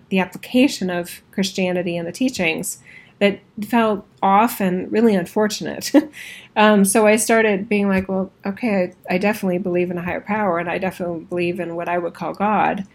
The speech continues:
Um, but I do believe in, in a, a power of goodness, too. So atheists that are like, "You can be good without God," I agree with them. You can be good without God.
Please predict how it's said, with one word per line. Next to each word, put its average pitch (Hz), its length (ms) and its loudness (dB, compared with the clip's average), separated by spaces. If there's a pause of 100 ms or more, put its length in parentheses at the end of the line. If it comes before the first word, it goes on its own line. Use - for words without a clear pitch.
(520)
Um, 170 560 2 (1300)
but 196 220 0
I 214 120 6
do 220 140 6
believe 208 300 6
in, 190 300 4
in 196 240 2
a, 190 180 2 (140)
a 190 60 0
power 196 360 0
of 190 140 -2
goodness, 214 480 2
too. 202 320 2
So 202 280 0
atheists 208 520 4
that 202 100 0
are 202 80 2
like, 196 220 2
"You 220 40 -4
can 208 200 4
be 190 80 4
good 208 240 2
without 190 300 0
God," 196 260 2
I 214 80 4
agree 262 260 6
with 320 160 4
them. - 220 -10
You 196 100 0
can 254 240 2
be 208 140 2
good 175 180 0
without 170 300 -4
God. - 320 -4